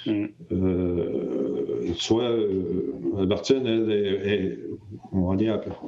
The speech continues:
Speaker 2: sais, on a le même âge, fait qu'on est à la, à la même période où on n'a plus envie de se casser la tête, mais
Speaker 1: Ouais.
Speaker 2: si on peut avoir du fun,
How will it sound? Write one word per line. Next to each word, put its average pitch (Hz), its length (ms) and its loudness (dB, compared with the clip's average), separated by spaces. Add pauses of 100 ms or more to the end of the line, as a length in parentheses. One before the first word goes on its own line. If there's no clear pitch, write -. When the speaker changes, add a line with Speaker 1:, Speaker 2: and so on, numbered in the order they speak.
(140)
Speaker 2:
sais, - 100 2
on 90 280 2
a - 20 0
le 95 80 2
même 98 220 2
âge, 110 320 -2
fait - 140 -4
qu'on 98 200 0
est 92 160 2
à 85 520 -8 (120)
la, - 20 0 (100)
à 107 60 2
la 98 80 2
même 107 220 0
période 110 400 2
où 110 220 0 (1080)
on 107 100 6
n'a 110 80 2
plus 135 160 2
envie 110 220 -2
de 113 100 2
se - 80 -2
casser 107 300 0
la 98 120 0
tête, - 560 -2 (160)
mais 101 140 2
Speaker 1:
Ouais. 92 60 0
Speaker 2:
si - 160 -2
on 113 80 0
peut 123 140 4
avoir 110 280 0
du - 80 -8
fun, 117 400 -2